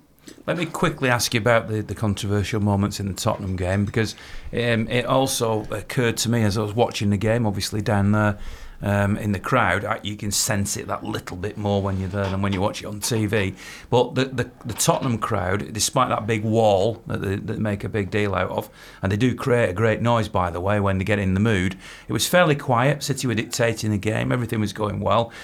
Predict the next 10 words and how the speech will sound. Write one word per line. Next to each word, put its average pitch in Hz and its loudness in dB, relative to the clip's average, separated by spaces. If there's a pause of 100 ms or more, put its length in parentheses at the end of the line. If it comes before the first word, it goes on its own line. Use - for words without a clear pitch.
(160)
Then 156 4
the 139 4
incidents 131 2
happen 101 -4 (280)
that, - 0
uh, 107 4
leads 113 0
to 104 2
Sergio 107 2
Aguero's, 101 2